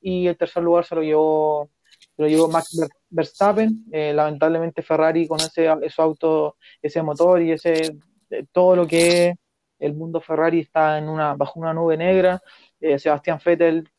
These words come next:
eh, puesto trece, eh, eh, eh, Charles Leclerc, eh, puesto catorce, muy mal, muy mal Ferrari, pero lamentablemente, lo más triste de todo es que ya, ya se está haciendo costumbre ver a Ferrari en los puestos,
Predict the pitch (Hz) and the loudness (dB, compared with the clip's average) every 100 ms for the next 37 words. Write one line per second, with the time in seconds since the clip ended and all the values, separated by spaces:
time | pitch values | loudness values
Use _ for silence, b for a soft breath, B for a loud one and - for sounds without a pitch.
0 | - 156 147 160 - 160 180 190 190 190 | -4 -4 -2 -4 -2 0 2 2 -2 -4
1 | 208 - 151 143 143 139 147 143 143 - | -8 -14 -12 -10 -10 -10 -10 -8 -10 -14
2 | _ _ - - _ - - _ _ _ | _ _ -20 -20 _ -20 -20 _ _ _
3 | _ _ _ - 113 151 151 156 165 156 | _ _ _ -8 -2 -2 0 0 0 -2
4 | 160 151 160 165 165 - 156 151 151 143 | -2 0 2 2 2 0 0 0 0 -4
5 | 160 165 151 165 185 - 185 185 185 - | -4 0 0 2 2 2 2 2 0 -8
6 | 156 156 160 147 160 156 160 156 156 156 | -16 -10 -10 -2 -2 -2 -8 -8 -4 -4
7 | - 147 160 165 170 b b _ - 151 | -2 0 0 0 -4 b b _ -4 0
8 | 147 147 143 143 143 143 160 165 175 - | 2 0 0 -2 -4 -2 -2 -2 -4 -4
9 | 175 190 190 202 - 185 196 185 175 - | -2 0 -2 -6 -2 0 2 2 0 -4
10 | 175 165 165 160 156 170 160 - 160 151 | -2 0 0 -2 -8 -10 -10 -10 -8 -6
11 | 143 143 170 165 160 160 _ _ _ 156 | -6 -8 -8 -4 -4 -4 _ _ _ -2
12 | 160 147 156 156 156 151 143 139 160 151 | -2 -2 -2 -2 -2 -4 -6 -6 -6 -4
13 | 156 151 143 | -2 0 0